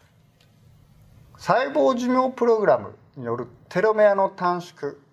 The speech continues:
外性因子によるディーエヌエーの損傷、どちらもいわゆるディーエヌエー損傷ですね。このディーエヌエー損傷によって、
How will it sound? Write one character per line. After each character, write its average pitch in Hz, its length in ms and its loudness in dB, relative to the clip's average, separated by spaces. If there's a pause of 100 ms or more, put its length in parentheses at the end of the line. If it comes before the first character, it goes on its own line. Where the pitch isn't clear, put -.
(640)
外 233 300 -2
性 262 260 -6
因 254 260 -4
子 185 240 -10
に 131 100 -4
よ 113 100 -2
る 110 200 -8
デ 131 100 -10
ィ - 20 -4
ー 220 220 0
エ 226 40 2
ヌ 220 80 2
エ 180 40 4
ー 151 40 0
の 110 100 -4
損 101 300 -8
傷、 101 160 -10 (580)
ど 165 160 -2
ち 285 140 -6
ら 120 140 2
も 107 180 -4
い 127 80 -2
わ 196 80 6
ゆ 151 80 4
る 104 80 -6 (160)
デ 143 80 -10
ィ 214 140 -4
ー - 20 0 (120)
エ 330 40 2
ヌ 339 120 6
エ 330 80 6
ー - 20 4
損 269 280 2
傷 90 280 -4
で - 80 -20
す - 100 -20
ね。 196 240 -4 (680)
こ 233 100 -6
の 175 140 0
デ 147 80 2
ィ 208 40 2 (180)
ー 294 80 6
エ 294 60 8
ヌ 294 120 4
エ 277 100 8
ー 269 40 0
損 269 280 2
傷 196 200 0
に 120 200 -2
よ 113 180 -2 (200)
っ - 20 -20
て、 127 360 -2